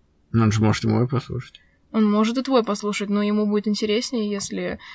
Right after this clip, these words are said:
Speaker 2: будет что-то новое, неожиданное.
Speaker 1: А.
Speaker 2: Новые эмоции. Вообще про эмоции это отдельно можно говорить. Мне кажется, эмоции это такой очень важный аспект.
Speaker 1: Типа вызывать человека на эмоции,
Speaker 2: Да.
Speaker 1: чтобы, а, в
Speaker 2: Вы-,
Speaker 1: так-
Speaker 2: вызывать у слушателей эмоции.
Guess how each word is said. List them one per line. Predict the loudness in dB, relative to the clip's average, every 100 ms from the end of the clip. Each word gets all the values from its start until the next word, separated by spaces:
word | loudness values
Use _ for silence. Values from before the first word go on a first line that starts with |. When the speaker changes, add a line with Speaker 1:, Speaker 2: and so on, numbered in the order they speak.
| -8
Speaker 2:
будет | 0 0
что-то | 0 -4 0
новое, | 0 0 -2
неожиданное. | 0 -2 0 2 2 2 0 0
Speaker 1:
А. | 4
Speaker 2:
Новые | 6 6
эмоции. | 6 4 2 -2 -4 -8 -14 -14 -8
Вообще | 0 0 4
про | 4
эмоции | 4 2 0
это | 0 2
отдельно | 4 4 2
можно | 0 -2 -4 -4
говорить. | -4 -4 -4 -4 -6
Мне | -6 -6
кажется, | -4 -4 -4 -4
эмоции | -2 -4 -8
это | -8 -10
такой | -10 -8 -6 -8 -6
очень | -6 -2
важный | 0 0 -2
аспект. | -8 -12 -16 -16 -6
Speaker 1:
Типа | 2
вызывать | 4 6 6 4
человека | 4 2 2 2
на | 2
эмоции, | 4 4 2
Speaker 2:
Да. |
Speaker 1:
чтобы, | 4 4 6 4 4
а, | 2 0 2
в |
Speaker 2:
Вы-, | 4 4
Speaker 1:
так- | 4 4
Speaker 2:
вызывать | 4 6 6 4 4 -2 -4 -2
у | 0 2 0
слушателей | 0 -2 0 0 2
эмоции. | 0 -2 -4 -4 -10